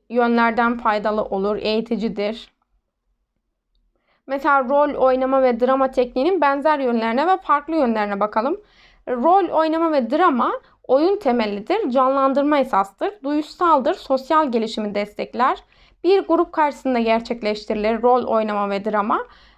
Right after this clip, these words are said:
E, her ikisinde de bir rol vardır. Tiyatral tekniklerdir bunlar. Farklı yönler neler? Rol oynamada bir kişilik, karakter canlandırılırken dramada canlı cansız her türlü kişi ya da obje dan-, canlandırılır.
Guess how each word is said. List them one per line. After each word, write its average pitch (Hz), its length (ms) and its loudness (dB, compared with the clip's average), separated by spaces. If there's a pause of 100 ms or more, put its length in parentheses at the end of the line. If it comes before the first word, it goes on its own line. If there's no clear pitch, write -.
(140)
E, 254 100 -4
her 339 200 0
ikisinde 339 440 -2
de 277 100 -4
bir 302 200 0
rol 302 260 2
vardır. 226 440 0 (320)
Tiyatral 311 480 0
tekniklerdir 208 800 -4
bunlar. 226 500 -4 (380)
Farklı 311 400 0
yönler 403 420 2
neler? 262 440 2
Rol 359 300 2
oynamada 247 600 2 (300)
bir 330 260 2
kişilik, 254 480 -4
karakter 262 560 0
canlandırılırken 226 1000 -2 (440)
dramada 330 600 2
canlı 277 420 2
cansız 277 460 0
her 339 320 0
türlü 240 300 -2
kişi - 240 -6
ya 269 140 2
da 359 160 4
obje 262 320 0
dan-, 220 240 0 (160)
canlandırılır. 202 840 -2